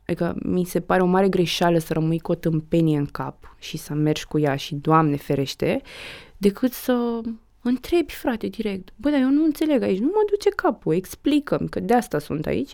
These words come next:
Și, sincer, eu, uh, nu vorbesc numai de secția mea. În general, pe secție, eu țin foarte tare la consultul ăsta interdisciplinar. Adică eu mă duc, terorizez și pediatru, terorizez și radiologul.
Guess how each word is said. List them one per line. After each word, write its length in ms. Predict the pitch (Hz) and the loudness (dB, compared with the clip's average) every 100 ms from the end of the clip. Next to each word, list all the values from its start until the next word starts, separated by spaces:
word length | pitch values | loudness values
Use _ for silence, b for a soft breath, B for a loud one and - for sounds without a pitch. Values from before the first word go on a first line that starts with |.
| B B B B B | B B B B B
Și, 480 | - - 262 240 - - - - | -4 2 2 2 -4 -14 -10 -6
sincer, 600 | 180 - 294 311 208 214 214 - - - - - - - - - 190 | -6 4 6 6 6 4 0 -10 -20 -20 -20 -20 -20 -18 -18 -4 2
eu, 280 | 175 208 240 | 6 8 8
uh, 360 | 240 240 226 220 | 6 2 0 -2
nu 280 | 220 214 226 | 0 2 4
vorbesc 300 | 269 247 226 | 6 6 4
numai 260 | 214 202 | 4 2
de 100 | 180 | 0
secția 480 | 170 - 175 - 87 | -2 -4 -4 -4 -4
mea. 260 | - - 196 | -4 -8 -8
În 120 | - 196 | 0 2
general, 460 | 202 196 220 240 - | 4 4 4 2 0
pe 140 | 202 | 0
secție, 460 | 175 - 185 - 220 | 0 -2 -4 -2 0
eu 200 | 202 190 - | 0 -2 -4
țin 160 | 214 | -4
foarte 280 | 196 202 196 | 0 0 0
tare 220 | 196 190 | 0 2
la 120 | 185 | 2
consultul 460 | 170 180 170 185 175 | 0 -2 -2 -4 -4
ăsta 140 | 170 | -4
interdisciplinar. 1120 | 180 175 170 170 165 - 170 175 165 160 156 170 B B B | -4 -2 -2 -2 -6 -8 -4 -2 0 -2 -4 -10 B B B
Adică 220 | 190 196 208 | -2 2 4
eu 120 | 185 | 4
mă 120 | 180 | 2
duc, 160 | 180 175 | 2 2
terorizez 580 | 180 180 175 180 165 | 4 4 4 2 -2
și 120 | - - | -4 -4
pediatru, 640 | 156 151 208 196 - 156 | -2 2 2 0 -2 -4
terorizez 480 | 156 185 175 175 180 | 0 2 4 2 0
și 120 | 190 | 2
radiologul. 720 | 160 156 156 190 180 - | 2 2 2 4 2 0